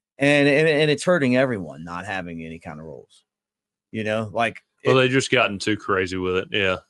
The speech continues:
Speaker 2: I mean,
Speaker 1: Well, I
Speaker 2: kids
Speaker 1: think
Speaker 2: in
Speaker 1: they're afraid they're gonna get sued. Like
Speaker 2: Uh, oh, I, that's exactly what it
Speaker 1: Yeah, I
Speaker 2: is.
Speaker 1: mean, like, they're, and, and they, they
Speaker 2: Well, what they've come to realize is what they've been doing for years.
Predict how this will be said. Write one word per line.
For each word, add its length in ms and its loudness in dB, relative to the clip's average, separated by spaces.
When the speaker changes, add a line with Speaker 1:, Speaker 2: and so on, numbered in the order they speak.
Speaker 2:
I 80 0
mean, 320 0
Speaker 1:
Well, 100 6
I 20 8
Speaker 2:
kids 20 -
Speaker 1:
think 100 6
Speaker 2:
in 60 2
Speaker 1:
they're 140 6
afraid 280 2
they're 100 2
gonna 160 2
get 160 0
sued. 500 -2
Like 260 4
Speaker 2:
Uh, 40 2
oh, 220 4
I, 220 2
that's 260 0
exactly 440 -2
what 160 -2
it 100 0
Speaker 1:
Yeah, 120 2
I 60 0
Speaker 2:
is. 60 -6
Speaker 1:
mean, 160 0
like, 220 0
they're, 200 0
and, 120 -8
and 200 -4
they, 260 0
they 160 -2
Speaker 2:
Well, 200 0
what 120 2
they've 180 0
come 200 -2
to 80 -2
realize 480 0
is 100 -12
what 160 -6
they've 160 -2
been 220 -12
doing 240 -4
for 160 -12
years. 560 -10